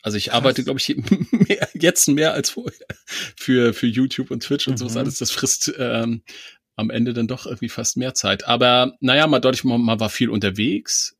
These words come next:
Speaker 1: das bin ich jetzt kaum noch. Ähm, und hat viel Kontakt gehabt, jetzt auch im Café, kamen nette Leute, mit im Verlag, da hat man mit den Autoren dann Kontakt gehabt. Das ist aber auch, das ist ja alles,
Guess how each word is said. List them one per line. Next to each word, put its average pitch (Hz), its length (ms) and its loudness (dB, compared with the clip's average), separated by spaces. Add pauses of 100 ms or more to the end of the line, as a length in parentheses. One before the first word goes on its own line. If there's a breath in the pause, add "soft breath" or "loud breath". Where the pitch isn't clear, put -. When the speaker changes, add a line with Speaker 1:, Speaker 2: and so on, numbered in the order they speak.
(140)
Speaker 1:
das - 160 -12
bin 113 160 -6
ich 110 100 -8
jetzt - 200 -8
kaum 110 280 -4
noch. 208 280 -8 (580 soft breath)
Ähm, 110 640 -2
und 107 440 -2
hat 110 140 -2
viel 120 220 0
Kontakt - 480 -8
gehabt, 147 300 -10
jetzt 104 160 -4
auch 87 80 -8
im 101 80 -4
Café, 127 420 0
kamen 101 220 -6
nette 98 180 -6
Leute, 131 540 -8 (340 loud breath)
mit 104 240 -2 (180)
im 104 140 -4
Verlag, 104 640 -4
da 101 100 -4
hat 98 100 -8
man 98 160 -2
mit 95 140 -4
den 95 120 -4
Autoren 143 580 -4
dann 123 200 -6
Kontakt - 360 -12
gehabt. 110 380 -12 (460 loud breath)
Das - 160 -2
ist - 140 0
aber 156 180 -4
auch, 156 280 -4 (260)
das - 160 -6
ist 143 120 2
ja 147 100 4
alles, 143 420 0